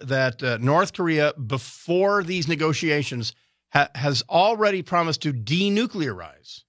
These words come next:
then you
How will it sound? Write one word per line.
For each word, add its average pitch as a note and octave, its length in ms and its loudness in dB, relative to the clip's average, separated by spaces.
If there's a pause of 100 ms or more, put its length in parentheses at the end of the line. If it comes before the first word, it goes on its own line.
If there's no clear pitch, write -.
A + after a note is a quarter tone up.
(1040)
then D#3 500 2
you F#3+ 1500 -2